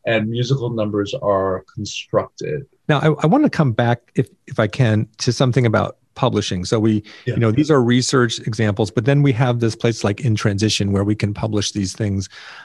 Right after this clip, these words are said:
Speaker 2: How is this impacting, or what sort of counts as scholarship in the academy for,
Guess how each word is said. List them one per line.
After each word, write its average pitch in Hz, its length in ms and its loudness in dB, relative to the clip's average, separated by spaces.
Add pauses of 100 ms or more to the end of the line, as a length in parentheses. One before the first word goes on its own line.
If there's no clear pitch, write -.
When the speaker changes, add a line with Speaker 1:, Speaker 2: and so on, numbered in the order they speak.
(100)
Speaker 2:
How 320 260 4
is 175 100 6
this 175 240 2 (140)
impacting, 113 760 2 (100)
or 110 500 4
what 123 420 2
sort 123 160 2
of 98 140 -6
counts 104 480 0
as 107 240 0
scholarship 98 600 -4
in 92 80 -2
the 92 80 0
academy 95 400 0
for, 101 360 0